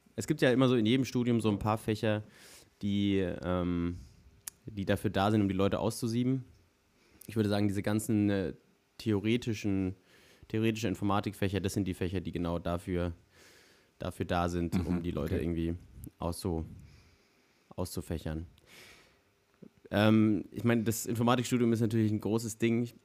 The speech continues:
Speaker 1: ich könnte jetzt hier noch zwanzig Minuten einfach komplett alleine reden.
Speaker 2: Ja,
Speaker 1: Aber lass
Speaker 2: also
Speaker 1: mich einfach kurz das nochmal zusammenfassen, was ich gesagt hab. <laughs> Weil während ich's gesagt hab, hab ich's erst so realisiert. Also ich hab klassische Informatik studiert.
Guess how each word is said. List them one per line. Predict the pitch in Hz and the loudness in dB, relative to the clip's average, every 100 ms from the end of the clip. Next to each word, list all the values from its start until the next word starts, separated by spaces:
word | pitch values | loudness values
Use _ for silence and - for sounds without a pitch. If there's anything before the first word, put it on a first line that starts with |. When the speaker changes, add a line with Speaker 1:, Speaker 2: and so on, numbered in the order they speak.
| _ - | _ -6
Speaker 1:
ich | 95 - | -6 -2
könnte | 117 104 | 0 0
jetzt | 98 | 0
hier | 117 | 2
noch | 104 101 | 2 -2
zwanzig | - 110 107 | -2 0 2
Minuten | 110 113 107 | 2 2 2
einfach | 87 104 | 0 -2
komplett | 107 98 104 | -2 -2 -2
alleine | 98 101 120 | 0 2 4
reden. | 104 107 139 | 4 4 4
Speaker 2:
Ja, | 120 135 | 6 6
Speaker 1:
Aber | 120 | 6
lass | |
Speaker 2:
also | 139 151 | 6 6
Speaker 1:
mich | |
einfach | 117 135 | 4 4
kurz | 175 170 | 4 2
das | 151 | 2
nochmal | 147 127 120 | 4 2 2
zusammenfassen, | 117 117 127 127 123 | 2 2 2 0 2
was | 107 101 | 0 0
ich | 107 | -4
gesagt | 110 110 143 156 | -4 -2 -2 -2
hab. | 170 - | -4 -2
<laughs> | |
Weil | - - - - 147 | 0 2 4 6 8
während | 165 147 156 | 8 8 8
ich's | 180 | 8
gesagt | 147 131 165 165 | 8 8 8 8
hab, | 156 160 127 214 | 6 6 2 2
hab | 139 127 | 2 4
ich's | 135 | 2
erst | 85 135 135 | 2 2 2
so | |
realisiert. | 123 123 120 113 147 - - - - - _ - | 2 4 4 4 2 2 -10 -20 -20 -20 _ -4
Also | 104 110 | 0 2
ich | 107 | 2
hab | 113 | 0
klassische | 151 143 127 | 2 2 0
Informatik | 107 107 110 135 | 0 2 2 0
studiert. | - 127 127 143 | -2 0 0 -2